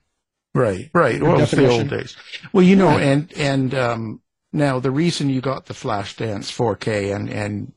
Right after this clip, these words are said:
Speaker 1: do the review, but you just want people to know that you were the one, you were the stand-in double for
Speaker 2: <laughs>
Speaker 1: Jennifer
Speaker 2: Stand-in
Speaker 1: Beals.
Speaker 2: double, yeah, of
Speaker 1: And
Speaker 2: course.
Speaker 1: you did all the dance
Speaker 2: Yes.
Speaker 1: there, right?
Speaker 2: I
Speaker 1: That's
Speaker 2: must
Speaker 1: the
Speaker 2: have.
Speaker 1: Yeah.
Speaker 2: <laughs> I was thirteen at the time.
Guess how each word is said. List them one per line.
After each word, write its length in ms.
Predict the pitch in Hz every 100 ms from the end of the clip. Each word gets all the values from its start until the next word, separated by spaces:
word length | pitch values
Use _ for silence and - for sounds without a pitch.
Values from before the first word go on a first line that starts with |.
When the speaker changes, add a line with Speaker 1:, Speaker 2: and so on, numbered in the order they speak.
| -
Speaker 1:
do 160 | 123 113
the 100 | 104
review, 400 | 98 95 127 107
but 220 | 113 - - -
you 140 | 208 226
just 160 | 190 147
want 200 | 120 -
people 260 | 131 117
to 100 | 101
know 300 | 104 117 117
that 160 | 98 98
you 240 | 113 135 120
were 160 | 98
the 100 | 101
one, 320 | 98 95 98 98
you 160 | 120
were 80 | 107
the 120 | 92
stand-in 640 | - 127 113 107 101 95
double 320 | 92 120 98 90
for 360 | - 98 104
Speaker 2:
<laughs> 40 | 110
Speaker 1:
Jennifer 340 | 123 - 202
Speaker 2:
Stand-in 300 | - 107 -
Speaker 1:
Beals. 280 | 170 151 117
Speaker 2:
double, 320 | 160 165 - 170
yeah, 300 | 180 - -
of 40 |
Speaker 1:
And 80 | -
Speaker 2:
course. 280 | - - 123
Speaker 1:
you 60 | 127
did 80 |
all 140 | 120 113
the 80 | 98
dance 340 | 117 117 107
Speaker 2:
Yes. 280 | 359 143 -
Speaker 1:
there, 320 | 123 95 - - -
right? 260 | 110 107
Speaker 2:
I 160 | - 120
Speaker 1:
That's 60 | 160
Speaker 2:
must 240 | 392 110
Speaker 1:
the 60 | 110
Speaker 2:
have. 240 | 92 - _ _ -
Speaker 1:
Yeah. 320 | 165 98 - _ _ _ _
Speaker 2:
<laughs> 920 | 254 - 185 - 247 - - - -
I 80 | 180
was 140 | 175 -
thirteen 420 | 185 156 226 214
at 100 | 143
the 60 | 147
time. 380 | 147 104 160